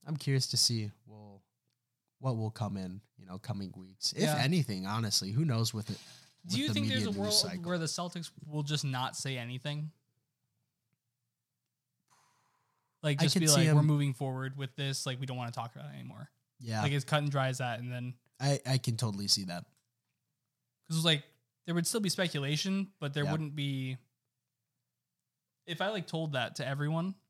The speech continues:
Speaker 1: If I was an organization, I'd probably do that. Be like, "Hey, listen, we're not gonna answer these questions."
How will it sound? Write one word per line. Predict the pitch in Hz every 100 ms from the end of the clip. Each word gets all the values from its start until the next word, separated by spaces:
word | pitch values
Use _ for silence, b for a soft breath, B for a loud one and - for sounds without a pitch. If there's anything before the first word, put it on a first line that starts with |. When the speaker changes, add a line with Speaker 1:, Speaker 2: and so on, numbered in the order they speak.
| _ _
Speaker 1:
If | 127 139
I | 143
was | 151
an | 143
organization, | 135 135 131 123 113 113 - 110
I'd | 104
probably | 107 101 92
do | 87 85
that. | 85
Be | 87
like, | 90 82 104
"Hey, | 98
listen, | 90 87 -
we're | 90
not | 95 92
gonna | 95
answer | 90 87 98
these | 90 87
questions." | - 85 - 90 90 -